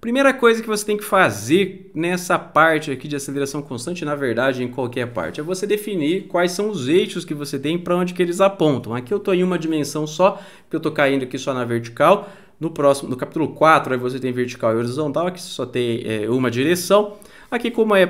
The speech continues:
é, vertical, eu vou chamar de Y. Não, vou chamar de X, vai, vou chamar de X, pra ficar mais fácil mesmo, pra, pra ficar igual às equações que a gente tava utilizando. X. Primeira coisa, onde é o zero? O zero é aqui em cima ou o zero é aqui embaixo?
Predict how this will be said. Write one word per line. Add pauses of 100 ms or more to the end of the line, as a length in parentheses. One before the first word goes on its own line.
é,
vertical,
eu
vou
chamar
de
Y.
Não,
vou
chamar
de
X,
vai,
vou
chamar
de
X,
pra
ficar
mais
fácil
mesmo,
pra,
pra
ficar
igual
às
equações
que
a
gente
tava
utilizando.
X. (800)
Primeira
coisa, (140)
onde
é
o
zero? (800)
O
zero
é
aqui
em
cima (180)
ou
o
zero
é
aqui
embaixo?